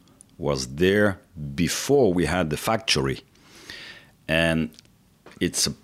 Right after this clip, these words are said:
powerful thing that we will never give away.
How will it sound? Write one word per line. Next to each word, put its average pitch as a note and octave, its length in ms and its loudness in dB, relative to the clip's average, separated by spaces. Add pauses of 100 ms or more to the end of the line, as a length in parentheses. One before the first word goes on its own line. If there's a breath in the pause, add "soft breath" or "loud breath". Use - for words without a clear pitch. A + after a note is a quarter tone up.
(140)
powerful F#2 520 2
thing A#2+ 320 2
that D#2 120 2
we D2 140 0
will D2 240 0
never D#2+ 500 2
give C#2 300 -2
away. F#2+ 400 2